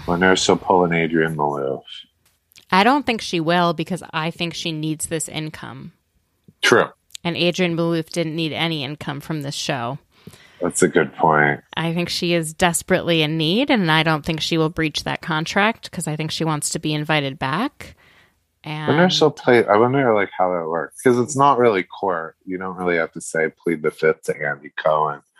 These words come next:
Speaker 1: But we'll see. It should be coming up.
Speaker 2: I think she probably would say, "My, I've been advised by my attorneys not to
Speaker 1: Mm-hmm.
Speaker 2: talk about this particular thing."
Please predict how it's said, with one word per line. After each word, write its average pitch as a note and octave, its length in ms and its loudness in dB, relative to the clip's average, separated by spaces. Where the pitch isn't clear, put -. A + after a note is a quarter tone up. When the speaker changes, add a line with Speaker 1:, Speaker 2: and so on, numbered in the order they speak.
Speaker 1:
But G2 460 6
we'll G3 180 6
see. D#3+ 460 4
It B2+ 120 0
should A3+ 180 0
be B3+ 100 2
coming G#3 400 -2
up. C3+ 320 2
Speaker 2:
I G3+ 100 2
think D4+ 200 -4
she B3+ 680 0
probably G#3 360 2
would G3+ 160 0
say, E3 340 2
"My, E3+ 260 -4
I've F3 200 0
been F3+ 120 0
advised D#3 440 2
by D#3 80 2
my D3 220 2
attorneys C#3 680 -2
not D3 260 -2
to - 140 -8
Speaker 1:
Mm-hmm. - 440 -2
Speaker 2:
talk B2 300 2
about - 300 0
this D#3 500 -4
particular - 600 -8
thing." - 500 -10